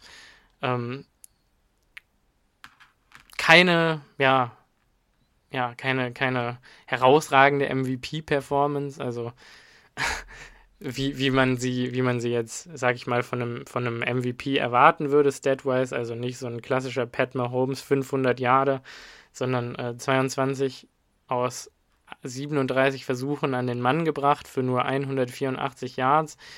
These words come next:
Im Mittel, ähm, fünf Yards pro Wurf. Äh, ein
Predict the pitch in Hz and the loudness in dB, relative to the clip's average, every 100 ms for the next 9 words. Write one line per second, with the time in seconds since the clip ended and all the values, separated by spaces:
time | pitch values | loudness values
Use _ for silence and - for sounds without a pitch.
0 | - _ 131 131 135 147 135 131 - - | -20 _ -2 0 2 4 2 0 -16 -20
1 | - _ _ 131 123 120 120 - _ - | -20 _ _ 4 4 2 -10 -18 _ -8
2 | - 139 135 131 135 143 - - 131 120 | -2 -2 0 4 4 4 -4 0 0 2
3 | 127 151 165 - _ _ - _ _ - | 2 4 4 0 _ _ -20 _ _ -6
4 | 127 123 123 _ _ _ _ _ - 131 | 0 0 -2 _ _ _ _ _ 0 2
5 | 127 127 139 | 2 -4 -8